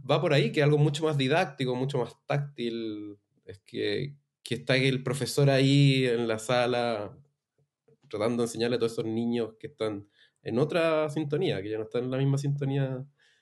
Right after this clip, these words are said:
de hace diez años atrás, veinte años atrás. Entonces, creo que la vida de los profesores va a ser cada vez más difícil si no se hace este cambio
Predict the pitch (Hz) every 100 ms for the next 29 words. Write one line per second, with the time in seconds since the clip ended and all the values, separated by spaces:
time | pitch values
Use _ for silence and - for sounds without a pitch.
0 | _ _ _ - 110 113 110 104 - 107
1 | 101 101 113 117 110 120 139 123 113 113
2 | _ _ - 110 110 113 113 151 147 143
3 | 117 117 131 120 113 - _ - _ _
4 | - 123 127 131 127 123 120 113 143 -
5 | _ _ _ _ _ _ _ _ _ -
6 | _ 135 123 131 175 180 175 160 147 143
7 | 156 151 143 160 170 170 147 151 190 233
8 | - 190 175 170 165 175 147 143 156 156
9 | 151 151 147 135 127 -